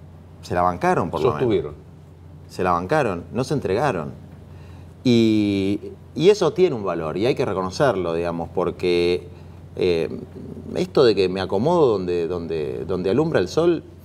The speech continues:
Speaker 1: es lo que desvirtúa la política y es lo que hace que, que terminemos teniendo desgobierno y caos y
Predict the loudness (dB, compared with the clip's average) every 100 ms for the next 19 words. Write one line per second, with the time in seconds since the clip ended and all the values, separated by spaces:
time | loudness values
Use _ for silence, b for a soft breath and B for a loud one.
0 | B B B -20 -20 -20 -20 2 6 6
1 | 6 4 2 2 2 4 2 0 -2 0
2 | 0 0 -6 -16 -20 -18 0 2 4 4
3 | 2 0 2 -2 0 0 0 -2 -4 -8
4 | -12 -18 -20 -20 -20 -20 -20 -8 -4 0
5 | 2 2 0 0 0 2 2 2 2 4
6 | 2 0 0 0 0 0 2 4 4 2
7 | 0 -4 -16 -16 -8 -6 -4 -4 -6